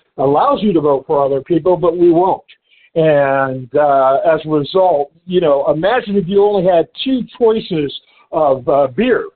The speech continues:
<laughs> Imagine if you had only two choices of soda. You wouldn't tolerate it. Well, you tolerate it when it comes to something so important as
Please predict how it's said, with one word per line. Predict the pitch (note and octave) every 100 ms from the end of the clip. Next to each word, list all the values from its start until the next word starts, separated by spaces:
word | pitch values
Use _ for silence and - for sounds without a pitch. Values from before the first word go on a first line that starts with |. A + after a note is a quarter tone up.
| _
<laughs> | _ _ -
Imagine | F3 - - C4 G#3 B3+ C4+ B3+
if | G#3
you | G3+
had | F#3+
only | G#3+ F3+ - _ - - _ _ - -
two | D4+ C4
choices | C4 C4 B3 G3 D#3 D3+ - _
of | E3+ E3 -
soda. | - C4 D#4 A3 - _ _
You | C4+ F#4
wouldn't | B3+ A3 B3 -
tolerate | D4+ F#4+ G4 A3 C3+ A#2+
it. | A2 _ _ -
Well, | B3+ C4+ B3 -
you | G3+ F#3+ A#3+ G#3 -
tolerate | E4+ F#4+ G4+ C#4 A#3+
it | B3 B3+ _
when | A3
it | B3+ C4
comes | C4 C4 -
to | A#3 -
something | C4 - C4 -
so | C#4 C4+
important | C4+ - B3+ B3+ B3+
as | A3+ A#3